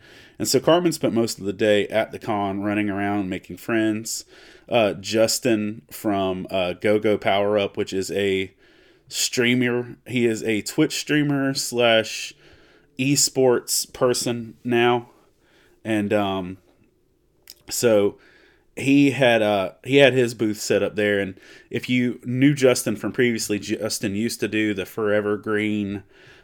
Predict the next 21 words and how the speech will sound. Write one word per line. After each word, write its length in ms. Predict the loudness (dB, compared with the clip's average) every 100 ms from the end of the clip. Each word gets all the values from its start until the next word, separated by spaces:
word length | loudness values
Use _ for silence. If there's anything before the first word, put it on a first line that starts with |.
| -6
uh, 540 | 0 2 2 0 -2 -8 _ _ _ _ _ _ _ _ _ _ -6
Power 280 | 2 4 4
Ranger 320 | 2 0 -4
cosplay. 580 | 0 2 2 0 0 2
That 120 | 0
was 100 | -4
his 140 | -6
big 260 | -2 -4 -2
deal. 320 | -2 0 0
He 160 | -2 -4
did, 360 | -2 -2 -2 -8 -20 -20 -12
um, 240 | -4 -2 -2
some 280 | -6 -2
rap. 360 | 2 2 2 -4 _ _ -20
He 300 | -10 -6 -2
did 180 | -2
some 140 | -4 -4
hip 220 | -2 2
hop. 320 | 4 4 4
He 120 | -2
did 420 | -2 0 2 0